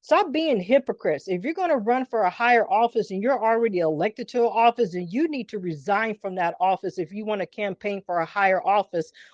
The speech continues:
or just don't accept that position, or just wait until your position is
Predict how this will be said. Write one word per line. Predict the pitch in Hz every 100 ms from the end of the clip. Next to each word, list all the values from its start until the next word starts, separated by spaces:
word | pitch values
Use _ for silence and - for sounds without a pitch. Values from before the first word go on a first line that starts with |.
| -
or |
just | 190 240 -
don't | 214 226 220 - _
accept | 185 170 - 226 220
that | 196 -
position, | 175 160 214 214 208
or | 185 196
just | 190 214
wait | 208 214 233
until | 196 - 208
your | 190 196 180 _ _
position | 202 175 151 226 240 - 185 175 _ _ -
is | 196 -